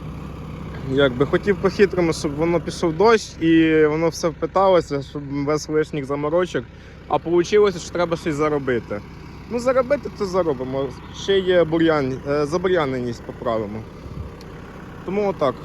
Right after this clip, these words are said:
Отак воно виходить. Як бачите. Отак воно виходить. Отаке воно. Ґрунт вологий, воно все перемішується, буде,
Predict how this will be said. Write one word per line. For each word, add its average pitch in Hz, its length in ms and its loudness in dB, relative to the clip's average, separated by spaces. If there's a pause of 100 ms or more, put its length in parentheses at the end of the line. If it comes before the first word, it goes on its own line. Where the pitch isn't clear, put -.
(2250)
Отак 147 280 0
воно 127 180 0
виходить. 143 500 0 (1200)
Як 123 180 -8
бачите. 120 300 -6 (1400)
Отак 135 260 -4
воно 127 200 0
виходить. 110 520 -2 (3750)
Отаке 151 400 0
воно. 113 280 0 (300)
Ґрунт 131 300 0 (220)
вологий, 156 400 2
воно 123 200 0
все 123 180 -4
перемішується, 131 840 0
буде, 113 360 -2